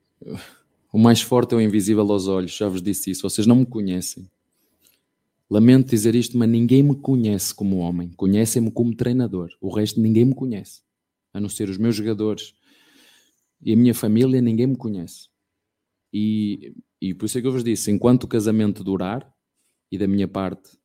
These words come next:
vai durar, eu vou vivê-lo de forma intensa como temos vivido com os nossos torcedores. É só isso que eu peço. Enquanto estivermos aqui juntos, vamos vivê-lo de forma intensa.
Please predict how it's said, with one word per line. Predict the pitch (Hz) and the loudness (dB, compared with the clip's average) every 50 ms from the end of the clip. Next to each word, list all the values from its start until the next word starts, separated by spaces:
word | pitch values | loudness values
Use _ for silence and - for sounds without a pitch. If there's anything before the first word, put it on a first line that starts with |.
| _ _ _ _ _ _ _ _ _ | _ _ _ _ _ _ _ _ _
vai | - 85 101 101 95 | -12 -6 -6 -6 -4
durar, | 95 98 92 95 113 135 156 - _ _ _ _ _ _ _ _ _ _ _ _ _ _ _ _ _ _ _ | -4 -4 -4 -4 -6 -8 -10 -14 _ _ _ _ _ _ _ _ _ _ _ _ _ _ _ _ _ _ _
eu | 113 110 | -8 0
vou | 107 120 113 | 0 2 2
vivê-lo | 110 113 98 104 120 120 120 | 2 0 0 0 0 0 0
de | 113 | -2
forma | - - 127 120 120 120 | -2 -2 0 0 2 2
intensa | 120 113 110 - 120 117 127 123 - 131 117 | 0 0 -2 -2 0 0 0 0 -2 -4 -4
como | - 120 113 | -2 -4 -2
temos | - 120 113 113 95 | 0 -2 -2 -2 -2
vivido | 101 107 101 95 110 117 117 | -4 -4 -4 -2 -4 -6 -6
com | - 110 | -8 -10
os | 107 | -8
nossos | 113 110 107 - | -8 -8 -10 -12
torcedores. | - - - - - 101 95 92 101 | -16 -14 -14 -12 -10 -8 -8 -6 -6
É | 107 | -6
só | - - 123 131 | -2 0 0 0
isso | 127 123 | 0 -2
que | - 120 | -4 -8
eu | 101 | -8
peço. | - 98 92 90 - - - _ _ _ _ _ _ _ _ _ - | -8 -12 -14 -14 -18 -20 -20 _ _ _ _ _ _ _ _ _ -10
Enquanto | 98 92 - 127 131 127 | -8 -4 0 0 0 0
estivermos | 117 117 127 120 120 113 110 | 0 -2 0 0 0 0 -2
aqui | 117 - 110 | -4 -4 -6
juntos, | 104 95 113 117 120 117 - | -6 -4 -4 -4 -4 -4 -4
vamos | 117 113 117 98 | -4 -2 -2 0
vivê-lo | 104 110 104 101 113 123 120 113 | 0 -2 0 2 0 0 0 -2
de | 104 | -6
forma | - - 123 117 120 117 | -4 -2 0 2 2 2
intensa. | 110 110 101 95 90 90 - | 0 -2 -6 -10 -10 -10 -14